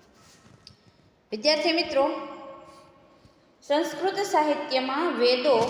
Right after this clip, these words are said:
ઉપનિષદો અને પુરાણોનું છે એ ખૂબ જ મહત્ત્વ છે એ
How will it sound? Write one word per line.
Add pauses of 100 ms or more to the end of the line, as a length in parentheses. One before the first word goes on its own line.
(260)
ઉપનિષદો (1400)
અને (600)
પુરાણોનું
છે (760)
એ
ખૂબ
જ
મહત્ત્વ
છે (480)
એ